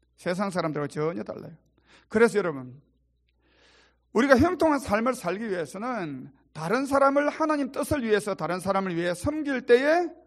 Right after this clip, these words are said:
형통함이 되는 것입니다. 할렐루야.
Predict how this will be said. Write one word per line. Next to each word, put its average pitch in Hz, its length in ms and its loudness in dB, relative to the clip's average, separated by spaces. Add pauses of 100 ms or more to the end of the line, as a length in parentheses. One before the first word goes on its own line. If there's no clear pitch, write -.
(260)
형통함이 196 640 -6
되는 113 180 -10
것입니다. - 360 -18
할렐루야. 175 760 0